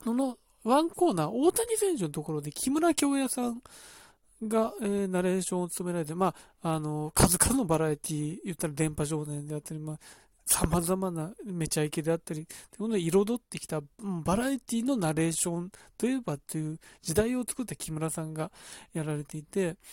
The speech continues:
あの、それを聞いたときに、あ、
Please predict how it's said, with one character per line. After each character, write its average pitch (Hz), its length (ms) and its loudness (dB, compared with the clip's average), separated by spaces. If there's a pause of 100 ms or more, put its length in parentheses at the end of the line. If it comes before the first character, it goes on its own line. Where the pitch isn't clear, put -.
(320)
あ 165 180 -2
の、 160 580 -8
そ - 220 2
れ 330 160 6
を 330 100 4
聞 302 200 4
い 302 80 2
た 330 120 2
と 311 140 2
き 214 120 -4
に、 196 220 -2 (460)
あ、 247 360 2